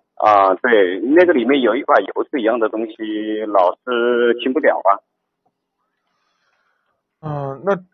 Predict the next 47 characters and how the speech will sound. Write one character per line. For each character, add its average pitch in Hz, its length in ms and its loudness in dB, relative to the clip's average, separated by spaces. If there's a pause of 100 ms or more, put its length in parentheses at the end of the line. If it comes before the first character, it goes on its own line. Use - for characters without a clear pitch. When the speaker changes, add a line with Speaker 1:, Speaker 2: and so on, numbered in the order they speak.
Speaker 2:
那 165 220 0
另 208 220 -4
外 214 160 4
那 165 100 -2
个 123 80 -2
大 117 160 0
灯 120 240 -6
也 117 200 -8
有 127 140 -2
这 120 80 -8
样 110 100 -4
的 98 80 -8
情 95 180 -18
况 92 180 -12
吗？ 80 140 -20 (120)
还 - 160 -12
只 104 140 -14
是 110 140 -10
一 101 80 -8
个？ 185 120 -2
Speaker 1:
另 208 80 4
外 208 180 8
一 139 100 2
个 151 100 2
大 147 180 6
灯， 139 140 4 (840)
它 147 240 -2
只 127 60 0
有 123 100 2
那 143 100 0
个 - 100 -2
瀑 - 200 -6
布 151 140 0
一 107 60 -2
样 135 140 2
的 127 100 4
那 123 120 0
个 117 80 -2
流 95 160 -10
水。 - 260 -6 (1700)
Speaker 2:
就 135 60 -12
是 147 60 -8
两 135 200 0
个 151 80 -2
灯 202 220 -4
都 247 180 2
有， - 220 -2